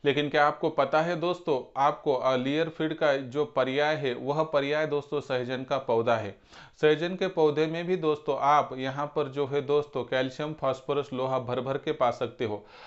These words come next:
अगर आपको लेयर का फीड सौ प्रतिशत बंद भी नहीं करना है तो मत कीजिए, लेकिन आधा लेयर का फीड और आधा अगर आप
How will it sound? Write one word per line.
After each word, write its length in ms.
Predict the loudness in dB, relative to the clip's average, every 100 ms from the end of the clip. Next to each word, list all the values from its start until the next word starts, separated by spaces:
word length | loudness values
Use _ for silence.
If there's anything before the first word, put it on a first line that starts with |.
| -2
अगर 220 | 2 6
आपको 320 | 6 4 2 0
लेयर 300 | 2 2 2
का 160 | 0
फीड 220 | 0 0
सौ 240 | 0 2 0
प्रतिशत 480 | 0 -6 -4 -2 -2
बंद 360 | -2 -2 0
भी 180 | -2 -2
नहीं 240 | -2 -4
करना 320 | -2 -2 0 -2
है 140 | -4
तो 140 | -4
मत 240 | -4 -4 -4
कीजिए, 220 | -6 -2
लेकिन 280 | -2 -2 -2
आधा 280 | 0 2 0
लेयर 260 | 0 0 0
का 160 | -2
फीड 200 | -2 0
और 120 | 2
आधा 400 | 2 0 2 0
अगर 200 | 0 2
आप 260 | 2 2 0